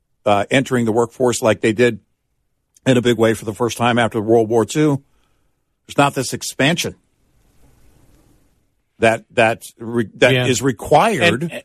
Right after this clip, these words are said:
Speaker 1: for an expanding economy.
Speaker 2: And there aren't the realities, and this is where the Republican Party, I believe, and this gets back to originally what we're saying,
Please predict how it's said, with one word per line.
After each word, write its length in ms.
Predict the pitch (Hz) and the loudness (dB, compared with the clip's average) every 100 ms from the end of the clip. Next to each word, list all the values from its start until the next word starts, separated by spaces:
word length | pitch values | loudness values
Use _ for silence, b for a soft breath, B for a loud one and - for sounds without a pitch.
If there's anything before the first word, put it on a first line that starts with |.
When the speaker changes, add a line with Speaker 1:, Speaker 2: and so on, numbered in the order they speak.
| _ | _
Speaker 1:
for 180 | - 143 | 2 2
an 40 | |
expanding 540 | 135 - 151 151 151 | 2 0 0 0 0
economy. 560 | 147 139 160 262 269 - | -2 -2 -2 0 -2 -4
Speaker 2:
And 160 | 165 160 | -2 2
there 120 | 156 | 2
aren't 280 | 160 185 185 | 2 2 0
the 80 | 170 | -4
realities, 640 | 156 147 151 165 151 117 | -2 0 2 0 -2 -2
and 80 | 117 | -2
this 180 | 135 - | -4 -4
is 60 | |
where 120 | 131 127 | 0 2
the 60 | |
Republican 540 | 117 107 131 123 113 104 | 0 0 -2 -2 -6 -4
Party, 340 | 120 147 113 | -2 0 -2
I 80 | 101 | -4
believe, 260 | 104 107 | -6 -8
and 80 | 110 | -6
this 180 | 110 - | -6 -8
gets 200 | 110 110 | -14 -12
back 240 | - 113 104 | -2 -2 -2
to 80 | |
originally 300 | 104 110 104 | -8 -8 -8
what 80 | 104 | -10
we're 80 | - | -12
saying, 420 | - 123 117 95 | -4 0 2 0